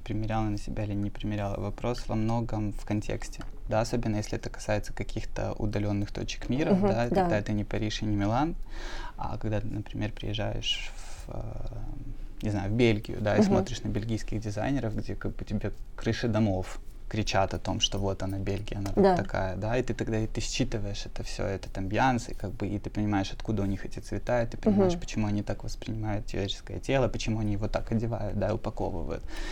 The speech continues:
Speaker 1: Вот, наверное, вот это важнее. Не сам факт того, что ты понимаешь, там,
Speaker 2: Мгм.
Speaker 1: какой именно кашемир использовался в этом пальто.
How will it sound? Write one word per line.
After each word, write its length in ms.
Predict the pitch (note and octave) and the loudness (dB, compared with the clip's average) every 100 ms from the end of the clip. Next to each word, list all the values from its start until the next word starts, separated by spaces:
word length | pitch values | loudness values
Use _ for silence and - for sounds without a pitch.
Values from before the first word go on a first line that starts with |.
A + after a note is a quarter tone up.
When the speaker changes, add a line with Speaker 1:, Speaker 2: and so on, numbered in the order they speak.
| - - - | -4 -6 -2
Speaker 1:
Вот, 180 | - A#2 - | -2 -2 0
наверное, 340 | A2 A#2 A#2 A2+ | 2 4 6 4
вот 120 | A2+ | 2
это 200 | A#2+ G#2 | 0 -2
важнее. 400 | G#2 G#2+ G2+ - - - - - - | -2 -4 -6 -8 -8 -6 -6 -6 2
Не 180 | G#2+ G2+ | 2 6
сам 240 | B2+ A#2 | 6 6
факт 260 | G#2+ G2+ - | 6 4 2
того, 200 | G#2 A2+ | 0 0
что 180 | - | -2
ты 100 | - | -4
понимаешь, 580 | G#2 G2 G2+ G2 G#2+ A2+ | -2 -2 0 0 0 0
там, 320 | - F#2 - - - - | -2 -2 -2 -2 -2 6
Speaker 2:
Мгм. 360 | G3 F#3+ F3 F3 - | 6 6 4 -2 -2
Speaker 1:
какой 320 | - A#2 G#2 G#2+ | 0 2 4 4
именно 420 | A#2+ A2+ G#2 G#2 | 4 4 4 0
кашемир 460 | - - G#2+ G#2 | -2 -2 0 0
использовался 720 | G#2 - G#2 G#2 G#2+ G#2 - G#2+ | 0 0 0 0 0 0 -2 -2
в 60 | |
этом 260 | G#2+ - A2+ | -4 -4 -6
пальто. 320 | B2+ A#2 | -6 -6